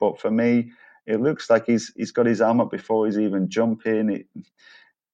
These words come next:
it, it looks a little less leverage and a little more kind of, "I'm gonna try and do something to stop Crouch again on the end of this one." Um, so, you know, that, that was a, a,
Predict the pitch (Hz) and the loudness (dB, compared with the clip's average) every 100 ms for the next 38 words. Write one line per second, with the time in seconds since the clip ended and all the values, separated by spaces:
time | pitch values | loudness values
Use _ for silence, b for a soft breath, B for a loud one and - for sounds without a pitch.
0 | _ - 98 - 123 131 135 131 127 127 | _ -8 -8 -2 2 2 2 4 4 6
1 | 120 117 117 - - - 104 113 92 92 | 6 4 2 -4 -10 -4 0 2 2 2
2 | 92 98 95 92 95 - 95 95 92 95 | 2 2 0 2 2 0 0 2 4 2
3 | 85 - 92 92 90 - _ 90 92 92 | 0 -2 0 0 -2 -6 _ -6 -2 -2
4 | 85 - 90 87 90 90 87 - - 95 | -2 -2 0 0 -2 -2 -4 -10 -8 -6
5 | 90 - 95 92 87 87 82 - 85 - | -6 -4 -4 -4 -6 -6 -10 -4 -4 -2
6 | 95 - - 92 87 87 85 87 85 87 | -2 -2 -4 -4 -4 -4 -2 -2 -2 -4
7 | - 90 85 85 b b b b b _ | -6 -6 -6 -8 b b b b b _
8 | - 92 95 90 90 87 85 - _ - | -6 -2 0 0 0 -2 -6 -14 _ -12
9 | - 95 90 87 98 90 85 85 - - | 0 4 4 2 0 0 0 -2 -4 -4
10 | 107 98 95 - _ _ _ _ _ - | -2 0 -2 -6 _ _ _ _ _ -18